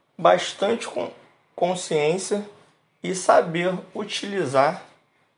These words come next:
os jogos eletrônicos de uma maneira correta, sem deixar de lado questões importantes da nossa vida social. Beleza, pessoal?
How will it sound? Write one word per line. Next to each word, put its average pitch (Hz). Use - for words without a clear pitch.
os 160
jogos 165
eletrônicos 165
de -
uma 185
maneira 175
correta, 185
sem 190
deixar 180
de 185
lado 165
questões 160
importantes 165
da 160
nossa 151
vida 147
social. -
Beleza, 139
pessoal? 185